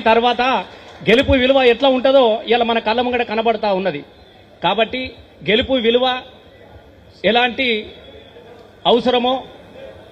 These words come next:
ఇవాళ గెలవాల్సినటువంటి అవసరం ఎందుకున్నదో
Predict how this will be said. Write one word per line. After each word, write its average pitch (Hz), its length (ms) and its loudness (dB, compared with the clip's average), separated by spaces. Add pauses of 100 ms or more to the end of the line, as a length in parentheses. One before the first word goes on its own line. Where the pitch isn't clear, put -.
(440)
ఇవాళ 226 160 6 (100)
గెలవాల్సినటువంటి 247 720 2
అవసరం 233 420 4
ఎందుకున్నదో 233 420 4